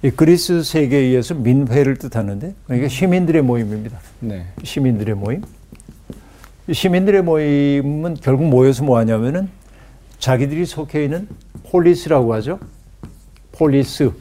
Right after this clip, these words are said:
Speaker 2: 네.
Speaker 1: 아, 그 소도시를 얘기해. 도시 국가들이니까.
Speaker 2: 네.
Speaker 1: 폴리스의 운명을 결정하는 일이 바로 민회에서 벌어졌어요.
Speaker 2: 음.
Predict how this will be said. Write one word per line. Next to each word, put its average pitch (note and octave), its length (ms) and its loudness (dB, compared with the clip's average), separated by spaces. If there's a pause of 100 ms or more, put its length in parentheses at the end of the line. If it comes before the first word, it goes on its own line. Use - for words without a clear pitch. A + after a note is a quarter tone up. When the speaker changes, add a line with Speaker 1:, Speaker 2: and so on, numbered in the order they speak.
(160)
Speaker 2:
네. G2+ 240 -8 (420)
Speaker 1:
아, A#2 360 2 (1300)
그 E3 120 -4
소도시를 D3 800 0
얘기해. G#2 180 -2
도시 C3 280 0
국가들이니까. G#2+ 720 -2
Speaker 2:
네. A2 260 -6 (160)
Speaker 1:
폴리스의 E3 960 0 (500)
운명을 C#3 680 4
결정하는 B2 840 -2
일이 C#3 260 -2
바로 B2+ 220 0
민회에서 B2+ 520 4
벌어졌어요. G2+ 600 -6 (120)
Speaker 2:
음. A#2 400 -12